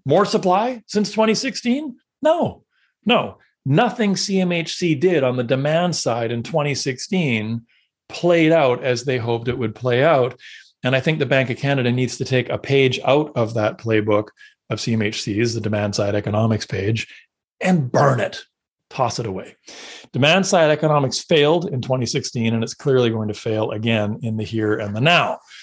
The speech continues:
So how long can the Bank of Canada hold rates high? How long can they attempt to artificially suppress demand?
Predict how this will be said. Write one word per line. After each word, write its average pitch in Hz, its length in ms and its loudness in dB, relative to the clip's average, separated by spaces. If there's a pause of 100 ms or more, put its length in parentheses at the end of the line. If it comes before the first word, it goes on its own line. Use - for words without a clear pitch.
(640)
So - 120 -2
how 175 160 2
long 175 400 2
can 127 140 -4
the 120 80 -4
Bank 123 180 -2
of 120 120 -8
Canada 123 340 0
hold 190 420 0
rates 104 240 -4
high? 113 320 -6
How 131 180 0
long 170 360 2
can 139 140 -2
they 127 100 2
attempt 135 520 -2 (800)
to 147 80 2
artificially 123 760 0
suppress 110 600 -4
demand? 190 540 -2